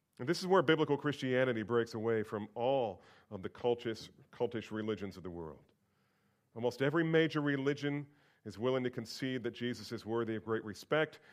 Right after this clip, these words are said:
and honor, but none of them, this is by definition what a cult is, or at least where it begins, none of them recognize him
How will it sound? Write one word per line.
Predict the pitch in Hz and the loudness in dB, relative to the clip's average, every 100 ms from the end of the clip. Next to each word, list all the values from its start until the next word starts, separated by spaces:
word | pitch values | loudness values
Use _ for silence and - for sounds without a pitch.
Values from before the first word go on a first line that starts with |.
| - 104 | -18 -10
and | 104 | -4
honor, | 127 131 156 160 147 - _ _ _ _ - | 2 4 6 6 4 -6 _ _ _ _ -8
but | 139 | -4
none | 120 139 190 160 | -2 8 10 10
of | 90 | 6
them, | 98 71 69 _ _ _ _ _ _ - | -2 -8 -16 _ _ _ _ _ _ -12
this | 123 | -8
is | 156 | -8
by | - 151 147 | 4 6 6
definition | - 160 - 160 185 - 131 123 - - _ _ _ _ _ _ - | 6 4 6 4 4 4 0 0 -6 -20 _ _ _ _ _ _ -8
what | 117 156 | 4 6
a | 143 | 6
cult | - 160 147 | 6 6 6
is, | 165 147 123 113 | 6 4 4 2
or | 120 | 0
at | 123 | 0
least | 123 120 117 | -2 -4 0
where | 120 | 2
it | 117 117 | 2 -2
begins, | 101 104 95 92 | -6 -6 -6 -6
none | 123 143 165 185 208 | -2 2 8 10 10
of | 147 | 8
them | 127 107 92 85 - - - | 6 2 -2 -10 -16 -20 -14
recognize | 117 127 143 139 135 117 110 - | -2 4 4 4 0 2 2 -2
him | 113 104 98 | -4 -4 -6